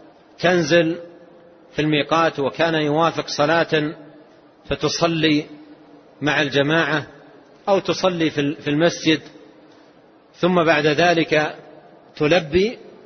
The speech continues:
فهذا أفضل، لكن إن لم يتيسر ذلك لا حرج عليك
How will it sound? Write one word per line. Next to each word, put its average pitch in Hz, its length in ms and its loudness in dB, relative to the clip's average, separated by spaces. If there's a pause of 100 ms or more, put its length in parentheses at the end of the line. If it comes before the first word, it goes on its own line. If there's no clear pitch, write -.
(320)
فهذا 214 380 0
أفضل، 120 400 -4 (640)
لكن 180 240 0
إن 233 200 0
لم 185 160 2
يتيسر 165 560 0
ذلك 220 340 0
لا 262 100 0
حرج 139 340 0
عليك 120 280 0